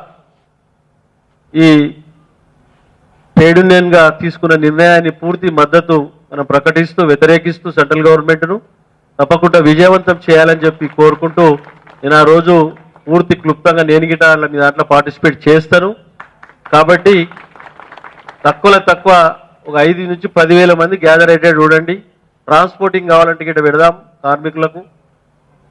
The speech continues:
అది ఐదు వందలు, రెండు వందలతో పడితే కాదు. మన ప్రాంతంలో నేషనల్, మల్టీనేషనల్ కంపెనీస్ ఉన్నాయి, ఫార్మా కంపెనీ ఉన్నాయి, బల్క్ డ్రగ్ కంపెనీస్ ఉన్నాయి, హార్డ్‌వేర్ కంపెనీస్ ఉన్నాయి, చిన్న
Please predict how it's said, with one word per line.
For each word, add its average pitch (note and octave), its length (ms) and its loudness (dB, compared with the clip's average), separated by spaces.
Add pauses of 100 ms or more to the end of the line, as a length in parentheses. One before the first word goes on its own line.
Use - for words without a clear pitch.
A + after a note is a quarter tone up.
అది E3 180 0 (640)
ఐదు E3+ 160 0
వందలు, F3 300 0
రెండు E3 160 2
వందలతో E3+ 340 0 (100)
పడితే D3+ 220 0 (100)
కాదు. D3 220 0 (640)
మన C#3+ 100 -2 (100)
ప్రాంతంలో F3 540 0 (260)
నేషనల్, F3 480 -4
మల్టీనేషనల్ E3 640 -6
కంపెనీస్ E3 400 -8
ఉన్నాయి, C3 200 -4 (1900)
ఫార్మా D#3+ 300 2 (140)
కంపెనీ E3 280 -2
ఉన్నాయి, D#3+ 280 0
బల్క్ D#3 240 0
డ్రగ్ F3 240 0
కంపెనీస్ D#3+ 420 -6
ఉన్నాయి, D#3+ 220 -2 (600)
హార్డ్‌వేర్ E3+ 340 2 (100)
కంపెనీస్ E3 400 -2
ఉన్నాయి, D#3 280 0
చిన్న D#3+ 140 -4